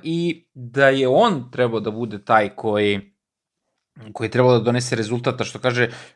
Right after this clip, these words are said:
Predrag, sve su fantastično uradili i oni su bili ti koji su rešavali trku i vukli na La Redutu, su otkinuli grupu i Ala Filip je možda i tu izgubio malo snage kad je jurio posle, e,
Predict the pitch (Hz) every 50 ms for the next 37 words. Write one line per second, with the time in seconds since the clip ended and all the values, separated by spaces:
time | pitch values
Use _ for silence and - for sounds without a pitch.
0 | _ _ - 127 123 123 127 135 123 120 - - - _ _ - - - 110 107
1 | 113 127 135 131 - 143 - 143 139 127 143 143 143 143 - 135 - - 139 131
2 | 131 139 139 139 147 131 123 117 113 113 120 127 135 135 123 - 135 120 135 139
3 | 139 139 131 - 139 123 - 143 131 123 - 139 123 127 - 139 127 131 127 127
4 | 123 127 127 120 123 - - 113 113 110 104 113 120 120 120 - 117 117 113 117
5 | 113 113 113 113 113 113 113 113 107 117 123 120 120 123 - 117 110 - - 120
6 | 117 113 113 113 - - - _ _ - 113 120 120 120 - - 127 120 120 117
7 | 117 117 117 123 123 120 123 123 120 117 117 113 113 110 113 113 113 110 110 -
8 | - _ _ - 110 117 120 120 120 - 127 123 131 127 127 127 123 123 123 123
9 | 120 123 117 120 - 131 131 123 120 123 131 120 131 135 127 131 131 127 127 120
10 | - - 127 127 135 135 131 120 123 - 123 117 120 120 113 117 123 143 151 139
11 | 123 113 120 - 123 120 123 123 120 117 113